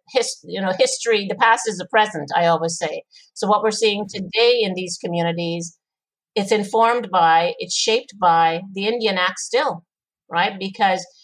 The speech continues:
there's a denial that these are the lands of Indigenous people. And this is what Indigenous people are fighting for. It's not just about environmental racism and trying to address, uh,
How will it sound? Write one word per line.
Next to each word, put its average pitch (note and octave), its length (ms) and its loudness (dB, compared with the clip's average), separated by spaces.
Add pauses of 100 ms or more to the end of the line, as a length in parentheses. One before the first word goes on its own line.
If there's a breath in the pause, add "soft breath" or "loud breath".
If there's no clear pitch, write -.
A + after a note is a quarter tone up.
(140)
there's F#3+ 120 -2
a G#3 80 2
denial G3 800 2
that F3+ 240 0
these G3+ 480 -6
are F3 100 4
the F3+ 100 2
lands F3+ 420 2
of F3+ 80 -4
Indigenous E3+ 540 -6
people. - 460 -8 (200)
And F3+ 140 -4
this G3+ 100 -4
is G3 140 -6
what F#3+ 160 2
Indigenous F3+ 400 -6
people F#3 180 -2
are E3+ 100 4 (120)
fighting A3 340 0 (100)
for. E3 140 2
It's D#3+ 140 -4
not F#3+ 180 0
just G3+ 160 -4
about E3+ 220 2
environmental E3 580 0
racism E3+ 640 -2
and E3 100 -6
trying E3+ 340 0
to E3 180 -6 (500 soft breath)
address, F3+ 760 0
uh, E3 500 4